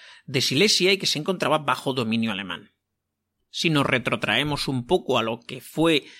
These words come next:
el final de la Gran Guerra, Breslau se convertiría, tras ese auge del nacionalsocialismo, podríamos decir casi que en un feudo de relevancia.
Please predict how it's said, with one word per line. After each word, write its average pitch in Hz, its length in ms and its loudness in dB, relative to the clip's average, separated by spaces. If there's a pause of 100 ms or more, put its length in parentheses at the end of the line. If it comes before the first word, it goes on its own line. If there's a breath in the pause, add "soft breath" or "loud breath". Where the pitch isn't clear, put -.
(200 loud breath)
el 123 240 0
final 123 560 0 (180)
de 123 160 -8
la 110 160 -4
Gran 127 300 0
Guerra, 180 560 2 (260)
Breslau 247 460 2
se 226 180 -2
convertiría, 180 800 0
tras - 240 -4
ese 135 320 -2
auge 143 380 -2
del 107 320 -8 (220 soft breath)
nacionalsocialismo, 139 1160 -2 (720 loud breath)
podríamos 277 380 -2
decir 311 200 -2
casi 320 360 -2
que - 80 -6
en 156 80 -2
un 208 100 2
feudo 180 420 4
de 170 80 2
relevancia. 127 800 -2